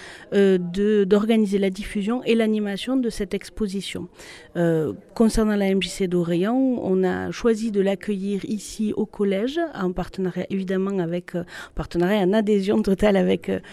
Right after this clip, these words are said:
le collège, pour, euh, f-, en faire bénéficier les collégiens, euh, et, euh, euh, pouvoir, euh, les amener à, euh,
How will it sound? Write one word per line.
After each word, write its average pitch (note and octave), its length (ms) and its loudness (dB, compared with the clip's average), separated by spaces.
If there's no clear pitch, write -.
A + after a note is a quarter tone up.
le G#3 160 10
collège, G#3+ 480 4
pour, B3+ 340 4
euh, G#3 200 8
f-, - 160 -4
en G#3+ 100 2
faire A3+ 240 0
bénéficier G3+ 720 0
les A3+ 140 2
collégiens, G#3 920 0
euh, F#3+ 380 2
et, A3 360 2
euh, F#3 220 4
euh, F3+ 160 4
pouvoir, A3+ 680 0
euh, G3 240 2
les F3+ 640 0
amener G#3 640 2
à, G#3 360 0
euh, F#3+ 200 0